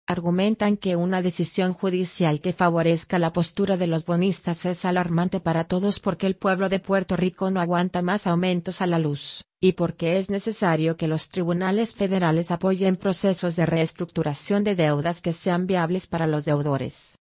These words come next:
"En este caso está en juego que más de tres millones de personas en Puerto Rico puedan tener un sistema eléctrico estable y asequible", señaló López Varona. Según se explicó,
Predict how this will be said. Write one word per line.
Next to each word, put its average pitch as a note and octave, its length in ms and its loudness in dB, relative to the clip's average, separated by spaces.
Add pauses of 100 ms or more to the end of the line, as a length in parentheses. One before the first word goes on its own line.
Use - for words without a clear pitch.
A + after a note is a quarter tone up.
(320)
"En G3+ 140 4
este B3 320 0
caso F#3 320 0
está E3 220 0
en E3 80 0
juego F#3 340 0
que F3+ 140 -2
más E3+ 240 0
de E3 80 -2
tres G3+ 320 -2
millones F3+ 420 0
de F3+ 80 -2
personas F#3 580 -4
en F3 120 0
Puerto F#3+ 400 -2
Rico F#3 300 0
puedan F#3+ 300 0
tener E3+ 280 0
un F3+ 120 0
sistema F#3 520 0
eléctrico F#3 560 -2
estable E3+ 400 2
y E3 60 2
asequible", D3 600 -2 (200)
señaló F3+ 560 2
López F#3+ 340 2
Varona. D3+ 480 0 (400)
Según F3+ 420 2
se A#3 120 -2
explicó, F3+ 680 0